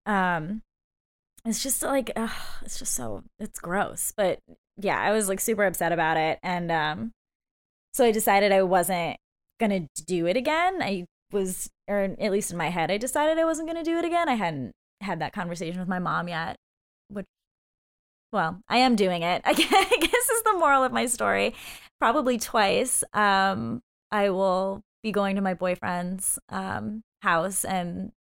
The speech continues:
then probably also my parents' house. I don't know what that order of events is gonna look like. Um, but it's tough 'cause I'm totally with you, and I totally agree that it's not,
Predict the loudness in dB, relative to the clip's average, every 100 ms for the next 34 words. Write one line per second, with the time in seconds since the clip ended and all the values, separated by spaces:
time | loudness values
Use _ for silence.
0 | _ _ _ -6 -4 -4 -4 -2 0 0
1 | -2 -2 -2 -4 0 0 0 2 4 4
2 | 2 -2 0 0 0 0 -2 -2 -2 2
3 | 2 2 2 0 -4 -4 -2 -4 -8 -8
4 | -4 -4 -4 -4 -4 -8 _ _ _ _
5 | _ 0 2 2 0 -6 _ -2 0 0
6 | 2 2 2 0 0 0 0 2 0 0
7 | -2 -2 -4 -4 -4 -4 -4 -4 -4 -4
8 | -4 -4 -4 -2 -2 -2 -4